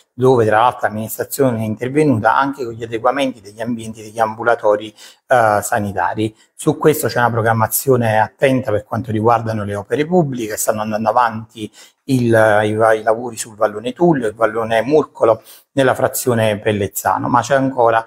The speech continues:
diciamo, da intercettare ulteriori fondi. Noi su questo non ci fermiamo, anche perché tutte le opportunità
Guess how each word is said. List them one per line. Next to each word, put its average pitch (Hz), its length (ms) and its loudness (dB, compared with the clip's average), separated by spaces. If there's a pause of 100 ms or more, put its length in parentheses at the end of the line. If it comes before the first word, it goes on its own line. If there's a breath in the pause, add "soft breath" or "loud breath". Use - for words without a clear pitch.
(280 soft breath)
diciamo, 120 320 0
da 117 160 2
intercettare 120 640 -2
ulteriori 110 560 -6
fondi. 110 380 -4
Noi 110 100 -4
su 110 160 -14
questo 113 300 -4
non 104 120 2
ci - 140 -8
fermiamo, 139 380 2
anche 117 180 -8
perché 117 280 -8
tutte 175 280 -8
le 147 80 2
opportunità 135 760 0